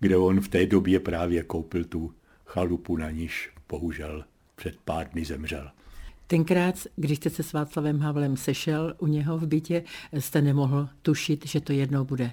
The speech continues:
Speaker 2: náš prezident?
Speaker 1: Pozor, já jsem to skoro tušil, teda teď to je malinká nadsázka. On měl v knihovně, jak také za sklem bývají, měl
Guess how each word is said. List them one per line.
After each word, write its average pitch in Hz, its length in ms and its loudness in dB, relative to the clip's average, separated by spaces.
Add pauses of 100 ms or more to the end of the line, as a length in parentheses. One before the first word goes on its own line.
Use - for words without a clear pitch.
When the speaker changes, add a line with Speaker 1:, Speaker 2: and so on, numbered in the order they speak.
(140)
Speaker 2:
náš 127 260 -2
prezident? 143 760 0 (320)
Speaker 1:
Pozor, 107 400 6
já 92 180 8
jsem 101 220 2
to 101 120 4
skoro 101 380 4
tušil, 107 360 2
teda 90 240 -2
teď 98 300 2
to 98 140 4
je 98 120 8
malinká 95 420 2
nadsázka. 90 680 -2 (300)
On 139 220 8
měl 117 260 8
v - 120 -6
knihovně, 117 800 6 (360)
jak 92 160 -4
také 104 260 4
za 101 140 4
sklem 104 380 4
bývají, 101 460 6 (340)
měl 95 260 0